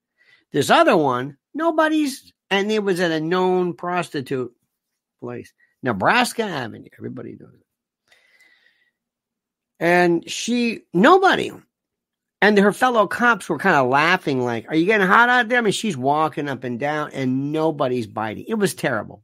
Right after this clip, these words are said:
But this other one, I mean, just. So we had suspected that this one might have been a little overzealous in pulling the trigger when it came to identifying alleged offers to commit pro-, or, uh, uh,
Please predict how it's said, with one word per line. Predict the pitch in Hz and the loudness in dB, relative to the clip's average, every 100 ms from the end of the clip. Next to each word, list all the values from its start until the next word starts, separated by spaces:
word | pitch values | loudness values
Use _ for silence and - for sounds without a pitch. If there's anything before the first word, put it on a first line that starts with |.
| _ | _
But | 127 | -6
this | 120 214 | -4 -2
other | 277 180 | 2 2
one, | 127 117 113 - - _ | 2 -2 -6 -10 -12 _
I | 135 | -6
mean, | 135 120 113 | -4 -2 -4
just. | 117 143 101 - - _ _ _ _ _ _ _ _ _ _ _ | -4 -4 -4 -8 -16 _ _ _ _ _ _ _ _ _ _ _
So | - 180 | -2 2
we | 170 302 339 | 4 6 4
had | 277 170 | 4 0
suspected | - 131 - 151 143 - 110 | -4 -8 -2 0 0 0 -4
that | 110 104 - | -4 -8 -2
this | 233 - | -2 0
one | 123 98 - _ | -4 -6 -10 _
might | 175 185 | 0 2
have | |
been | 170 165 | 2 0
a | |
little | 202 247 | -2 -2
overzealous | - 185 160 117 143 127 113 - | 0 2 2 0 -4 -4 -6 -8
in | 107 | -6
pulling | - 165 143 | -2 0 0
the | 117 | -4
trigger | 95 170 117 107 | -4 -4 -4 -6
when | 107 | -8
it | 107 | -12
came | - 131 120 | -6 -4 -4
to | - 110 101 _ | -4 -4 -6 _
identifying | 127 127 160 131 - 117 107 110 _ _ _ _ _ _ _ _ _ _ _ _ _ | -6 -2 -4 -4 -6 -6 -6 -12 _ _ _ _ _ _ _ _ _ _ _ _ _
alleged | 139 160 135 135 | 2 4 4 0
offers | 143 143 - 117 | 2 0 0 -6
to | - | -6
commit | 110 131 117 | -6 -4 -4
pro-, | 127 120 | -4 -4
or, | - 165 160 | 4 4 6
uh, | 170 | 2
uh, | 165 139 | 2 -4